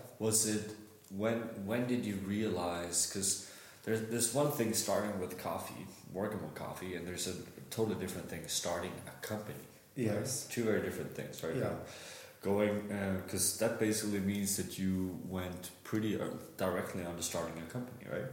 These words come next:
Speaker 1: You didn't have a huge period in coffee before you
Speaker 2: Yes,
Speaker 1: went
Speaker 2: yeah.
Speaker 1: into starting a company.
Speaker 2: Zero, yeah. Yeah.
Speaker 1: And what was the, like, where did that kind of drive come from?
Speaker 2: Yeah.
Speaker 1: Why did you actually start a company?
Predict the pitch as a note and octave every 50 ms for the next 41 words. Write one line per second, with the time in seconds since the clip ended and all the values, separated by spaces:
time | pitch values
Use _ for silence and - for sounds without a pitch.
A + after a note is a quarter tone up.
0 | - - F2 F2 F2+ G2 F#2+ F#2+ F#2 F#2+ F2 - - F#2+ F2 - - - - -
1 | F#2+ F2+ E2+ F2 E2+ E2+ E2 D#2 - - F#2+ F#2 F#2+ - E2+ D#2 D2 D#2 D2+ -
2 | - E2 D#2 D#2+ D2+ D2+ D#2+ D#2 D#2 - - - - D3+ D#3 C3+ C3 C3 - -
3 | - - - - C3 B2+ - - - D#3 - - - E2 F2 F2 - - - C#3
4 | B2+ A2+ A#2+ B2+ A#2 G#2+ G#2+ G#2 G#2+ A2 A#2 A#2 A2+ A2 - - - - - -
5 | C3+ G#2 G#2 G#2 A#2 B2+ C3 C3+ B2+ B2+ - - - A#2 A2+ A2+ A2 G#2+ G#2+ G#2
6 | G2+ G2 G2 G2 - - - G2+ F#2+ F#2+ A2+ A#2 A#2 A2 G#2+ F#2+ G2+ G#2+ F#2 -
7 | F#2+ F2+ F#2 F#2 - G2 F#2 F#2 - F#2 F2 F2 F2 F2 - - - G#2 G#2 -
8 | - - - C3+ - - - - - - - - - C3+ C3 A#2 G#2 G#2+ A2+ A2
9 | G#2 F#2+ F#2+ G2 F#2+ F#2 F#2 F#2 F#2 F2 F2 F2+ F#2 - - F#2+ F#2 - - F2+
10 | E2+ E2 D#2+ - - A2+ - - - -